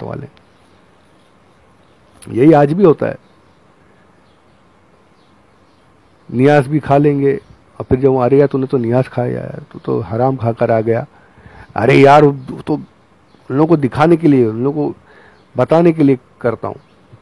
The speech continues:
मैं तो हूँ पक्का तुम्हारे साथ हूँ यार, क्यों फिक्र करते, पक्का देवबंदी हूँ, पक्का अहले हदीस हूँ, मैं तो खाली उन लोगों को अपनी तरफ खींचने के लिए सब करना पड़ता है।" देखिए तारिक जमील का ऑडियो अभी मशहूर हुआ है, फैला था, वायरल हुआ था कि उसने साफ इकरार किया,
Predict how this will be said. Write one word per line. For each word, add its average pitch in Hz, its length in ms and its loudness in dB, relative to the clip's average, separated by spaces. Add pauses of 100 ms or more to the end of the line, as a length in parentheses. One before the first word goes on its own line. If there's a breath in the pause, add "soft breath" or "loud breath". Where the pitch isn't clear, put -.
(120)
मैं 117 120 -8
तो 156 120 -2
हूँ 156 140 2
पक्का 175 380 2
तुम्हारे 156 360 2
साथ 139 280 2
हूँ 127 80 -2
यार, 123 160 -2
क्यों 151 220 -8
फिक्र 123 260 -4
करते, 110 260 -10
पक्का 165 380 0
देवबंदी 120 400 0
हूँ, 101 160 -14 (600 soft breath)
पक्का 131 260 0
अहले 143 200 4
हदीस 117 320 -2
हूँ, 110 80 -18 (160)
मैं - 80 -16
तो 175 100 -8
खाली 160 220 0
उन 165 80 0
लोगों 165 100 -2
को 165 80 -2
अपनी 151 160 -6
तरफ 151 220 -4
खींचने 135 320 -4
के 156 80 -2
लिए 139 80 2
सब 131 140 -8
करना 120 240 -4
पड़ता 107 280 -8
है।" 107 120 -14 (640 soft breath)
देखिए 135 240 -4
तारिक 151 280 2
जमील 147 220 0
का 143 400 2 (400 soft breath)
ऑडियो 131 300 2
अभी 139 140 2 (160)
मशहूर 127 440 -4
हुआ 156 240 2
है, 135 100 0
फैला 135 500 -6
था, 160 100 -4
वायरल 135 300 0
हुआ 147 160 0
था 139 140 -4
कि 143 260 -8 (480 soft breath)
उसने 160 220 -2
साफ 156 360 2 (400)
इकरार 165 360 2
किया, 117 300 -10